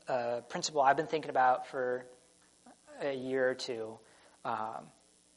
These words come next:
emotions are not neutral. In Scripture, it never talks about emotions in just,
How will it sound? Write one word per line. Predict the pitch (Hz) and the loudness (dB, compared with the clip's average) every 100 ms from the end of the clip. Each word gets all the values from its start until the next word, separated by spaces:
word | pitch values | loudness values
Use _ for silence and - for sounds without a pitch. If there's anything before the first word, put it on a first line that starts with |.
| _ _ _ _ _ - | _ _ _ _ _ -4
emotions | 143 175 208 190 156 156 - | 4 4 4 0 -4 -4 -2
are | 143 | 0
not | 139 135 | 2 2
neutral. | 135 131 - - - - _ _ _ _ _ _ _ _ - _ _ _ _ _ _ | 0 -6 -6 -10 -14 -20 _ _ _ _ _ _ _ _ -20 _ _ _ _ _ _
In | 143 | -4
Scripture, | - 190 - 175 156 139 139 - - - _ _ _ - | 2 2 2 4 6 6 0 -10 -20 -20 _ _ _ -8
it | 139 | 0
never | 139 185 | 4 4
talks | 262 214 - | 4 2 4
about | 180 160 | 8 8
emotions | 156 151 165 - 151 135 | 6 4 2 0 -4 -6
in | 131 123 | -6 4
just, | 151 160 - - - | 8 8 4 -6 -10